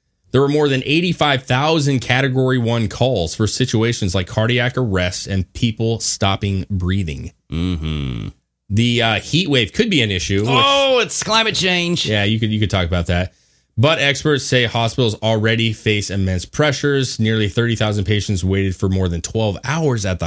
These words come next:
Speaker 1: hospital.
Speaker 2: Oh, boy.
Speaker 1: So the number is up thirty-three percent from the previous, or from the previous month, and the highest
Speaker 2: That's
Speaker 1: record
Speaker 2: what I'm
Speaker 1: since
Speaker 2: saying.
Speaker 1: two thousand ten. Now, if you scroll down, I saw this thing I didn't even talk about
Speaker 2: It's
Speaker 1: with
Speaker 2: up
Speaker 1: you guys.
Speaker 2: thirty-three percent.
Speaker 1: Uh, go.
Speaker 2: Oh, my God.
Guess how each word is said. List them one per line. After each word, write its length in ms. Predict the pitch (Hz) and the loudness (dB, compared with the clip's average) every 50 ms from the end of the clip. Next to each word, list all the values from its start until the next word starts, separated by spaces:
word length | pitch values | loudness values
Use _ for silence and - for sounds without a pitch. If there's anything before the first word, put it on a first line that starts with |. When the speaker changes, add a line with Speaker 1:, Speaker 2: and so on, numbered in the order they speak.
| 85 90 | -2 -2
Speaker 1:
hospital. 720 | 98 120 131 139 139 - - - 85 78 73 71 76 - - | 0 0 0 0 -2 -4 -4 -4 -4 -4 -4 -6 -8 -8 -10
Speaker 2:
Oh, 140 | 80 82 82 | -10 -8 -8
boy. 280 | - - 71 64 62 - _ - | -8 -8 -8 -8 -10 -12 _ -4
Speaker 1:
So 360 | - 127 120 120 117 113 110 | 0 2 2 2 2 0 0
the 140 | 110 113 120 | 0 2 2
number 220 | 131 135 139 135 | 2 2 2 2
is 100 | 113 123 | 2 2
up 120 | 117 - | 0 2
thirty-three 420 | - 123 127 127 113 - 123 123 110 | 2 0 0 0 0 0 -2 -2 0
percent 380 | - 104 - 113 110 113 117 | -2 -2 0 0 0 -2 -2
from 140 | - 110 107 | -2 0 0
the 80 | 104 95 | 0 0
previous, 680 | - - - 117 110 104 107 104 101 95 - - - | -2 -2 -2 0 0 2 2 0 0 -2 -4 -6 -4
or 160 | - 117 110 98 | -2 0 0 0
from 200 | - - 120 110 | 0 0 0 0
the 80 | 107 | 0
previous 340 | - 131 135 127 135 127 123 | 2 0 2 2 0 0 0
month, 220 | 117 113 110 165 | 0 0 0 0
and 80 | 151 110 | 0 -2
the 60 | 104 | -2
highest 320 | - - 113 113 117 113 - | -2 0 0 0 0 0 0
Speaker 2:
That's 100 | 71 113 | 0 0
Speaker 1:
record 160 | 107 - 107 | 0 0 0
Speaker 2:
what 60 | 90 | 0
I'm 40 | 92 | 0
Speaker 1:
since 120 | 104 92 - | -2 -2 -2
Speaker 2:
saying. 160 | - - 117 | 0 0 0
Speaker 1:
two 60 | 107 | 2
thousand 180 | 107 113 123 113 | 2 0 0 0
ten. 220 | 101 92 92 98 | 0 0 0 0
Now, 100 | 104 110 | 0 0
if 140 | 110 - 123 | -2 -2 -4
you 40 | 113 | -4
scroll 220 | - - 170 156 | -4 -2 -2 0
down, 180 | 135 131 110 104 | 0 0 0 0
I 40 | |
saw 180 | 92 - - 123 | -2 -2 -2 -2
this 160 | 117 107 - | -2 -2 -2
thing 140 | - 101 92 | -2 -2 0
I 20 | |
didn't 140 | 90 98 101 | 0 0 -2
even 100 | 92 85 | -2 -4
talk 240 | - - 95 104 - | -6 -6 -6 -4 -4
about 140 | 90 78 82 | -4 -2 -2
Speaker 2:
It's 20 | |
Speaker 1:
with 0 | |
Speaker 2:
up 100 | 95 80 | -2 -2
Speaker 1:
you 80 | 78 76 | -2 -2
guys. 100 | 78 76 | -2 0
Speaker 2:
thirty-three 580 | 92 92 92 92 95 90 - - - 101 95 90 | 0 0 2 0 -2 -4 -4 -6 -4 -4 -4 -4
percent. 560 | - - - 95 82 - - - - 98 107 | -6 -8 -10 -10 -8 -8 -8 -6 -4 -2 0
Speaker 1:
Uh, 140 | 110 107 104 | 0 0 0
go. 600 | 95 120 117 110 113 113 110 110 107 104 107 107 101 | 0 0 0 0 0 0 0 0 0 0 0 -2 -2
Speaker 2:
Oh, 200 | 95 101 107 107 | -4 -4 -6 -6
my 320 | 98 90 85 78 78 82 - | -6 -4 -6 -6 -6 -8 -8
God. 480 | - 98 98 104 104 107 110 117 113 | -6 -4 -2 -2 -2 -2 -2 -4 -4